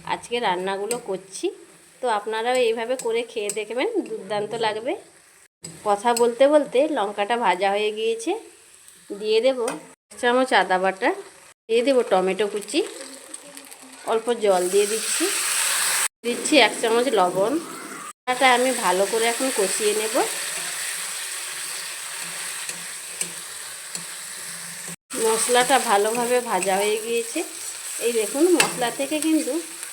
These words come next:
সাইডে সাইডে তেল ছেড়ে দিয়েছে। দিয়ে দেব পরিমাণ মতো জল, পরিমাণ মতো জল দিয়ে দিয়েছি। এবার পাঁচ মিনিট মতো ফুটিয়ে নেব। পাঁচ মিনিট মতো ফুটিয়ে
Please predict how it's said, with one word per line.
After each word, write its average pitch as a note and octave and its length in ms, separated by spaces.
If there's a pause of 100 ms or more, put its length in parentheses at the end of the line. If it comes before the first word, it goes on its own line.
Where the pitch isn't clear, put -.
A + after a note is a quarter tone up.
(220)
সাইডে G3+ 360
সাইডে C#4 240 (100)
তেল G#3+ 140 (120)
ছেড়ে A#3 260
দিয়েছে। B3 320 (880)
দিয়ে A3+ 200
দেব C4 180 (180)
পরিমাণ A3 320 (120)
মতো A#3+ 180 (140)
জল, A3 200 (2250)
পরিমাণ A#3+ 420 (100)
মতো B3 180 (140)
জল F#3+ 180 (100)
দিয়ে G#3+ 220
দিয়েছি। A3+ 360 (1040)
এবার A3+ 160 (100)
পাঁচ G#3+ 180 (100)
মিনিট A#3 280
মতো B3 160 (100)
ফুটিয়ে G#3+ 420
নেব। A#3 140 (600)
পাঁচ - 260 (100)
মিনিট B3 220 (100)
মতো B3 260
ফুটিয়ে A3+ 340